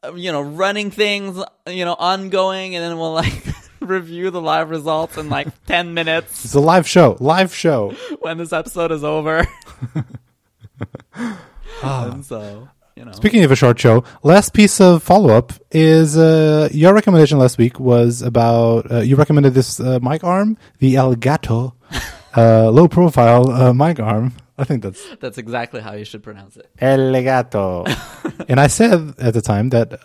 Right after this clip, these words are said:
Speaker 2: I was waiting for mine. It was gonna be delivered the following day, and it was.
Speaker 1: Mm-hmm.
Speaker 2: So I've been using it. I like it. It's okay. I'm gonna keep it. <laughs>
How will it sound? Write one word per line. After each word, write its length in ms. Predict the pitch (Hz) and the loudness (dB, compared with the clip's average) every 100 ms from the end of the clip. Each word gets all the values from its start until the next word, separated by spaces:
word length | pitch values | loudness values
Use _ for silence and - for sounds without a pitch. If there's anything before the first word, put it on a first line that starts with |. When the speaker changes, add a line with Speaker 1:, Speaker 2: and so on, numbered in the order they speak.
| - | -12
Speaker 2:
I 180 | 113 110 | -4 -2
was 420 | 110 110 113 - - | 0 -2 -4 -16 -6
waiting 240 | 113 107 | -2 -2
for 120 | 120 131 | -4 -6
mine. 200 | 131 123 | -6 -4
It 60 | |
was 180 | 104 110 | -6 -6
gonna 160 | 117 107 | -6 -6
be 80 | 107 | -6
delivered 440 | 107 107 123 117 | -4 -4 -4 -6
the 80 | 110 | -12
following 340 | - 101 123 | -8 -4 -4
day, 200 | 127 117 139 - _ | -2 -4 -6 -20 _
and 140 | 156 | 0
it 40 | 190 | 4
was. 380 | 151 180 247 - | 4 2 -2 -8
Speaker 1:
Mm-hmm. 380 | 120 131 113 92 _ | -14 -12 -12 -16 _
Speaker 2:
So 160 | _ 160 | _ 2
I've 60 | 151 | 4
been 100 | 156 | 4
using 300 | 143 143 180 | 4 4 2
it. 160 | 233 - - _ _ | 0 -4 -20 _ _
I 80 | 269 | 0
like 240 | 262 254 | 2 2
it. 100 | 262 - - | -2 -4 -2
It's 120 | 214 | 2
okay. 220 | 254 - - _ _ _ | 2 0 -2 _ _ _
I'm 100 | 170 | 4
gonna 140 | 254 | 4
keep 200 | 254 165 | 4 0
it. 120 | 107 | -2
<laughs> 60 | - | -4